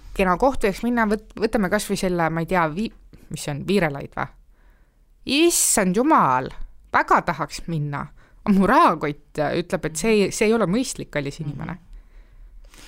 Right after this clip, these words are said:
Speaker 2: No vot.
Speaker 1: Mitte, et ma tahaks Eesti kohti maha teha, meil on
Speaker 2: Ei
Speaker 1: väga
Speaker 2: taha,
Speaker 1: palju
Speaker 2: ei
Speaker 1: väga
Speaker 2: taha
Speaker 1: ilusaid kohti.
Speaker 2: absoluutselt. Ei,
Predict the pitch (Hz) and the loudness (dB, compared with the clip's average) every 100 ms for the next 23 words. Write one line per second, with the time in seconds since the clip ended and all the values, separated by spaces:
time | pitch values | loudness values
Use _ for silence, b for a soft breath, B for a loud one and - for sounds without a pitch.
0 | B B B B B B B - 262 185 | B B B B B B B 0 4 4
1 | 285 302 269 214 240 269 - 262 247 190 | 4 4 2 4 4 4 4 2 2 2
2 | 208 - 165 190 180 147 147 160 160 - | 6 6 6 6 2 0 -2 0 2 4
3 | 339 285 233 214 240 247 240 233 - 285 | 4 4 4 4 4 2 2 0 -2 -2
4 | 262 165 160 - 196 208 | 0 -2 -4 -8 -2 0